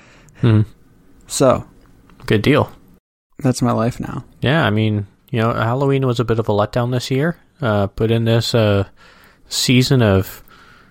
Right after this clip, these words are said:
Speaker 1: treats and everything, take care of yourself. Get an electric toothbrush.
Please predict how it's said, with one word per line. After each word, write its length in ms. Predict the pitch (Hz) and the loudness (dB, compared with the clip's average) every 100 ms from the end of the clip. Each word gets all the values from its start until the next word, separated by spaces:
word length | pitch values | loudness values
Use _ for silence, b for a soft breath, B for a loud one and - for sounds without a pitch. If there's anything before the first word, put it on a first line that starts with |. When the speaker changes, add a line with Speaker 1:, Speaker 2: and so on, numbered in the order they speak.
| b _ - | b _ -10
Speaker 1:
treats 480 | - 127 135 - - | 0 2 2 0 2
and 320 | 107 98 98 B B - _ b b b b _ _ - 156 | 4 4 2 B B -20 _ b b b b _ _ -10 -4
everything, 460 | 139 135 156 160 - - - _ _ _ _ _ - | 0 2 4 2 0 -10 -20 _ _ _ _ _ -6
take 140 | 175 | -2
care 100 | 170 | 2
of 60 | 165 | 4
yourself. 420 | 151 101 95 - - | 4 2 0 -8 -2
Get 120 | 139 | 0
an 80 | 139 | 2
electric 320 | 139 135 139 | 2 0 0
toothbrush. 500 | - 131 - 101 - | 0 0 0 -2 -4